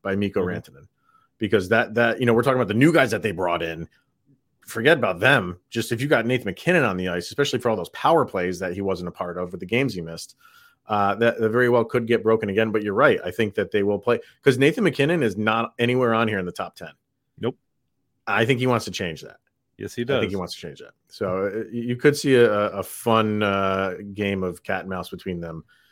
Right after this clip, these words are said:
Speaker 1: uh, this year. Be fun to watch. <clears throat> Uh, as far as assists go,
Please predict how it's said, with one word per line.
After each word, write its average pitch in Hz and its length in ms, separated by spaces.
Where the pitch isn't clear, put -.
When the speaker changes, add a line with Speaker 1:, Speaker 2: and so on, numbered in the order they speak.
Speaker 1:
uh, 90 220
this 107 240
year. 107 320
Be 98 100
fun 92 200
to 85 80
watch. 73 380
<clears throat> - 60
Uh, 117 420
as 107 60
far - 140
as 117 120
assists 147 460
go, 120 460